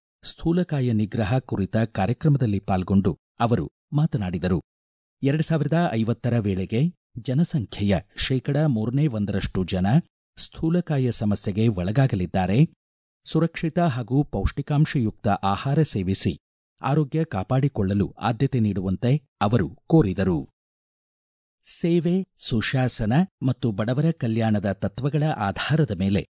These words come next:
ಭಾರತ ಸುದೃಢ ಹೆಜ್ಜೆಗಳನ್ನು ಇರಿಸಿ ಕಳೆದ ಒಂದು ದಶಕದಲ್ಲಿ ಹಲವು ಕ್ಷೇತ್ರಗಳಲ್ಲಿ ಗಣನೀಯ ಪರಿವರ್ತನೆಗಳನ್ನು ಸಾಧಿಸುವಲ್ಲಿ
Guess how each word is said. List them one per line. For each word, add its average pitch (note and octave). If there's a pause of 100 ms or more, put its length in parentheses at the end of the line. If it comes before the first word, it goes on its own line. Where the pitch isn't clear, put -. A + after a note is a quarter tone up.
(160)
ಭಾರತ - (360)
ಸುದೃಢ D#3
ಹೆಜ್ಜೆಗಳನ್ನು G#2
ಇರಿಸಿ G2+ (300)
ಕಳೆದ D3+ (200)
ಒಂದು B2+
ದಶಕದಲ್ಲಿ G2+ (360)
ಹಲವು E3+
ಕ್ಷೇತ್ರಗಳಲ್ಲಿ G#2 (340)
ಗಣನೀಯ E3
ಪರಿವರ್ತನೆಗಳನ್ನು A2+
ಸಾಧಿಸುವಲ್ಲಿ F#2+